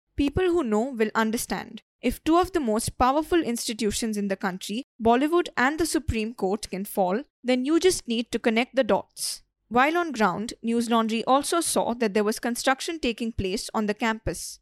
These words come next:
Workers said that the construction to expand the campus on a separate plot of land would begin in six months. But how is this connected to Mehta's exit? To find out more,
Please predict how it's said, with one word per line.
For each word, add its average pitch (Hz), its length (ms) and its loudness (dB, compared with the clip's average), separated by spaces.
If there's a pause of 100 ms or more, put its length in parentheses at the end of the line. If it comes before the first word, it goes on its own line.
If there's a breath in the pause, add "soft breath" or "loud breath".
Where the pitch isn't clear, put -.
Workers 294 420 2
said 208 340 0
that 214 120 2
the 208 80 -2
construction 214 680 -4
to 277 140 -4
expand 269 480 0
the 330 60 0
campus 196 560 -4
on 220 160 -2
a 226 40 -4
separate 302 460 0
plot 214 220 4
of 208 180 -4
land 202 360 -4
would 214 200 0
begin 220 320 0
in 240 140 -4
six - 340 -4
months. - 520 -6 (200)
But 247 180 2
how 302 180 6
is 247 160 6
this 311 240 4
connected 208 500 2
to 214 80 4
Mehta's 254 500 4
exit? 202 520 2 (160)
To 254 80 2
find 339 340 2
out 330 220 2
more, 214 280 4